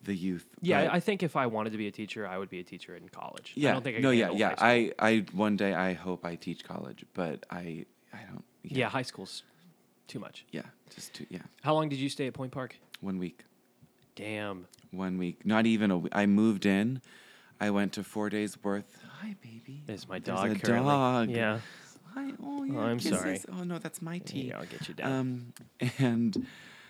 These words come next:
Speaker 1: um, yeah, I went to, like, four days worth of classes, and then I, I grew, I, my family lived, like, forty minutes outside of the main part of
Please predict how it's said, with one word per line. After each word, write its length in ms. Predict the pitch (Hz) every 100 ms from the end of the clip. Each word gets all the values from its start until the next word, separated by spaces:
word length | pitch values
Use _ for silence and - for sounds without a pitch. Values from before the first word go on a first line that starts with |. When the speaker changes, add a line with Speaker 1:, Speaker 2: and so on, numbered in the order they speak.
| - -
Speaker 1:
um, 520 | 113 110 107 107 107 - _ _ -
yeah, 120 | 113
I 40 | 104
went 180 | 107 110
to, 80 |
like, 140 | 101 95
four 220 | - 101
days 220 | 101 101 101
worth 160 | 98
of 120 | 92 -
classes, 680 | 92 87 - 95 90 - 104 _ -
and 220 | 95 92
then 500 | 92 90 90 87 87 _ _ _ _ _ _ _ _ _ -
I, 680 | 92 90 87 87 85 87 98 - _ _ _ _ _ _ -
I 140 | 107
grew, 260 | 92 110 104
I, 200 | 104 101 -
my 320 | 85 101 95
family 540 | 85 113 104 98 90 82
lived, 560 | 82 95 82 78 - _ _ _ _ _ _ -
like, 160 | 90 -
forty 320 | - 95 90
minutes 280 | 87 85 87
outside 320 | - 85 80
of 140 | 78
the 80 | 80
main 220 | 80 73
part 240 | 78 85
of 80 | 82